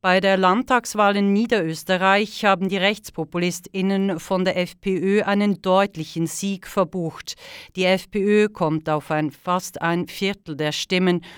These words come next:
und ist somit nun zweitstärkste Kraft vor den SozialdemokratInnen mit zwanzig Prozent.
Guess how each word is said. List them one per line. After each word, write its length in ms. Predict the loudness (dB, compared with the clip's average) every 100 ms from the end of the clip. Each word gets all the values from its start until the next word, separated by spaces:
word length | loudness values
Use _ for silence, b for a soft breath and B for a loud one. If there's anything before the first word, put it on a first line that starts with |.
| B -6
und 140 | -4
ist 180 | -4 -2
somit 320 | 0 0 0
nun 220 | 0 -2
zweitstärkste 1000 | 0 2 2 2 -4 -4 -4 -4 -12 -14
Kraft 540 | -4 0 0 -2 -16 -16
vor 420 | -10 -4 -2 -2
den 280 | -2 -2 -4
SozialdemokratInnen 1500 | -8 -8 -10 -6 -2 0 0 -2 -6 -6 -4 -4 -6 -6 -2 0
mit 240 | -2 -2
zwanzig 600 | -4 -2 -2 -2 -8 -12
Prozent. 840 | -10 -12 -6 -4 -4 -6 -12 -16